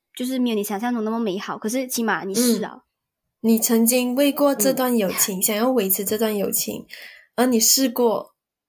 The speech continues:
Speaker 2: 你努力去，要去
Speaker 1: 嗯。
Speaker 2: 找回那个
Speaker 1: 嗯。
Speaker 2: 当初的友情，你努力过啊。但要是结局不如意的话，
Speaker 1: 嗯。
Speaker 2: 不要紧，至少你之后不会后悔，你真的努力过啊。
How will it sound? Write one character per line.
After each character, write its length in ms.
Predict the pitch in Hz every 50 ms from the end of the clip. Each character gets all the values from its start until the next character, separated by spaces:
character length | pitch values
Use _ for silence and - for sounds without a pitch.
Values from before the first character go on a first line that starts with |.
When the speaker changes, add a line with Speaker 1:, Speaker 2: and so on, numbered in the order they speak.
| _ _ _ _ _ _
Speaker 2:
你 120 | - 226 226
努 280 | 226 220 220 208 202
力 400 | 208 233 262 262 247 226 - - -
去， 340 | - - 269 262 254 247 240
要 220 | 247 240 233 247
去 420 | 240 - 240 240 233 226 226 226 -
Speaker 1:
嗯。 60 | 269 - - - _ _ _ _ _ -
Speaker 2:
找 260 | - 233 208 202 196
回 400 | 240 233 233 220 202 202 208 220
那 200 | 233 262 269 277
个 300 | 269 277 269 247 214 185
Speaker 1:
嗯。 160 | - - - _ _ _ _
Speaker 2:
当 240 | 247 247 233 233
初 160 | 233 - 247 233
的 120 | 220 208
友 180 | 202 190 185 -
情， 440 | - - - 190 185 196 202 208
你 100 | 202 202
努 160 | 202 202 202 196
力 160 | 202 233 233
过 220 | 233 240 214 196
啊。 160 | 190 - - - _ _ _ _ _ _ _ _
但 140 | - 320 339
要 80 | 359
是 160 | 359 392 359
结 240 | - - 226 202 196
局 160 | 190 - 214
不 180 | - - 269 285
如 220 | 277 247 202 190
意 140 | - 247 254
的 160 | 233 202 208
话， 200 | 208 233 247 247
Speaker 1:
嗯。 80 | 240 226
Speaker 2:
不 60 | 220
要 140 | 302 311 320
紧， 300 | 311 - 214 185 - - _ _ _ _ _ _ _ _ _
至 120 | - - 359
少 220 | - 294 226 196
你 140 | 190 190 190
之 140 | 190 226 233
后 160 | 233 285 285
不 200 | 277 269 262 262
会 120 | 254 247
后 280 | 247 247 254 254 233 233
悔， 360 | 226 - 208 202 - 240 - _ _ _ _ _ _ _ _ _ _ _ _ _ _
你 120 | - 220 220
真 200 | - - 208 202
的 100 | 202 196
努 180 | 190 196 185
力 100 | 185 214
过 240 | 220 - 220 196 -
啊。 220 | - - - -